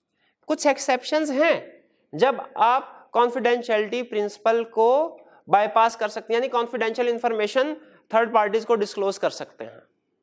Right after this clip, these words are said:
वो एक्सेप्शंस कौन सी हैं? जब for example law रिक्वायर करे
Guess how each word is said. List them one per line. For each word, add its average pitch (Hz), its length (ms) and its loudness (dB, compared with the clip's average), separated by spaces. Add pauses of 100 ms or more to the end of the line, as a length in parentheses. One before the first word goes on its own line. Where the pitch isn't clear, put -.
(1200)
वो 170 80 6
एक्सेप्शंस 214 540 2
कौन 254 220 2
सी 254 160 -2
हैं? 269 420 0 (220)
जब 214 380 2 (520)
for 220 120 4
example 226 480 0
law 190 200 4
रिक्वायर 208 360 2
करे 208 360 -6